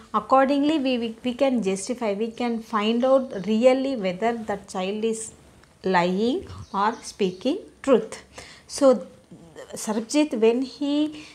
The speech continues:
says the reason that Ravi has borrowed my book, that's why I couldn't complete the notes, means then also the teacher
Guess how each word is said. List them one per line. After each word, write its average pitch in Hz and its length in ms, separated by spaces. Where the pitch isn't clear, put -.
says 262 500
the 277 120
reason 226 520
that 220 200
Ravi 190 380
has 233 260
borrowed 180 640
my 175 180
book, - 380
that's 175 340
why 254 260
I 214 40
couldn't 220 480
complete 196 600
the 269 280
notes, 202 520
means 262 520
then 220 440
also 208 360
the 190 140
teacher 196 480